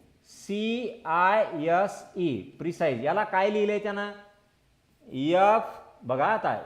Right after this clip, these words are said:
यू एल सी बी पी ओ.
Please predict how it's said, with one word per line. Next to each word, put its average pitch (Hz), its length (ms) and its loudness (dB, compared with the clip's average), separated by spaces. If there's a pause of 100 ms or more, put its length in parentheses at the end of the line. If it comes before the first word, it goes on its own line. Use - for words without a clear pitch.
यू 196 520 0 (260)
एल 180 600 0 (600)
सी 202 580 -4 (160)
बी 202 440 -2 (220)
पी 202 600 -6
ओ. 220 240 4